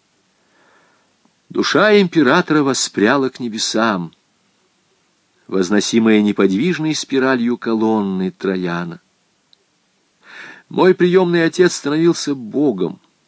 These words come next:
Он занимал свое место в ряду тех воинственных воплощений бессмертного Марса,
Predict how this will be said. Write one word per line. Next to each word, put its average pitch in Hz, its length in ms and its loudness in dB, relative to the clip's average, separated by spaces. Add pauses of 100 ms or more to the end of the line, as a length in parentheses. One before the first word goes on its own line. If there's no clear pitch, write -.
(680)
Он 104 160 -4
занимал 160 400 2
свое 180 340 0
место 175 460 -2
в 90 40 0
ряду 131 280 -2
тех - 540 -2
воинственных 147 800 -4
воплощений 151 720 0
бессмертного 135 720 -4
Марса, 156 480 -2